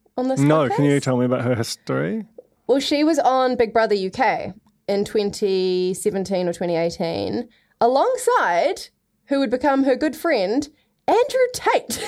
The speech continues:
Speaker 1: <laughs>
Speaker 2: Wow. That one.
Speaker 1: <laughs> I know.
Speaker 2: That Andrew Tate.
Speaker 1: <laughs> The Andrew
Speaker 2: Still,
Speaker 1: Tate. They
Speaker 2: still
Speaker 1: became
Speaker 2: current
Speaker 1: friends.
Speaker 2: good friend.
Speaker 1: <laughs> Well, no. So they've since gone their separate ways, but they holidayed together. It was
Speaker 2: Wow.
Speaker 1: a whole thing.
Speaker 2: Wow.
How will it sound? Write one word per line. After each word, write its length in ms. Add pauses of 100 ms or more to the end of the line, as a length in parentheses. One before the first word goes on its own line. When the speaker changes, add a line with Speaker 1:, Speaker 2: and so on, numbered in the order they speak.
Speaker 1:
<laughs> 500
Speaker 2:
Wow. 1300 (440)
That 280
one. 380
Speaker 1:
<laughs> 40
I 180
know. 100
Speaker 2:
That 160
Andrew 340
Tate. 420 (160)
Speaker 1:
<laughs> 140
The 160
Andrew 400
Speaker 2:
Still, 300
Speaker 1:
Tate. 340
They 100
Speaker 2:
still 100
Speaker 1:
became 340
Speaker 2:
current 160
Speaker 1:
friends. 280
Speaker 2:
good 220
friend. 540 (420)
Speaker 1:
<laughs> 100 (180)
Well, 160
no. 380
So 180
they've 160
since 420
gone 180
their 100
separate 280
ways, 300
but 160
they 200
holidayed 560
together. 360
It 400
was 100
Speaker 2:
Wow. 40
Speaker 1:
a 40
whole 260
thing. 180
Speaker 2:
Wow. 920